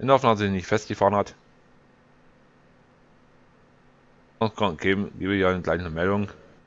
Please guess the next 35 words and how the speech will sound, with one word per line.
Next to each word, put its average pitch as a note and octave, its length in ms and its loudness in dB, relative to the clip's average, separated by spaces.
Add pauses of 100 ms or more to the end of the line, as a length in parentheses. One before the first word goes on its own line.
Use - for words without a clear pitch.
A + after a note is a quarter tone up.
(1160)
Aber D3 140 8
wir C3+ 80 8
müssen A#2+ 260 0
uns F#2 240 -6
unseren D2+ 400 -12
Acker A2 200 2
runterbeißen G2 600 0
und D#2+ 140 -8
daher E2 240 -2
müssen F2+ 160 -8
wir F2+ 100 -6
noch F2 120 -6
ein F2 100 -6
bisschen C3+ 240 -4
sputen. B2 480 -4 (1600)
Denn A2+ 120 2
wir G#2 100 6
haben G2+ 100 4
uns G2 220 -2
noch F2+ 240 -4
knapp F2 240 -2
fünfhundert F2+ 340 -8
Meter E2 180 -4
vor A2+ 280 6
uns A#2 140 -2
zu A2 140 -6
schneiden G#2 500 2
und E2+ 180 -6
daher D2+ 600 0
sputen - 320 -4
wir B2+ 100 2
das A2+ 180 -2
mal G#2+ 160 0
ein G#2 80 -4
bisschen, G2+ 420 -2